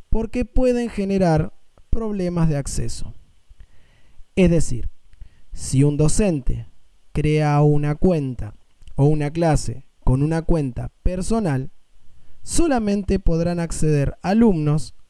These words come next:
a través de sus cuentas personales, porque si lo hacen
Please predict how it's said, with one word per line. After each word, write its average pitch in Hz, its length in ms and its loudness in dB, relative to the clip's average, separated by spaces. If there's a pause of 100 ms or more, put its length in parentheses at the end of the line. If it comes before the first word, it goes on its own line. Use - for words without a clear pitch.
(180)
a 208 140 -2
través 208 340 4
de 202 100 0
sus 180 160 2
cuentas 175 340 2
personales, 180 720 -2 (520)
porque 165 360 -2
si 151 160 -2
lo 185 180 4
hacen 127 360 0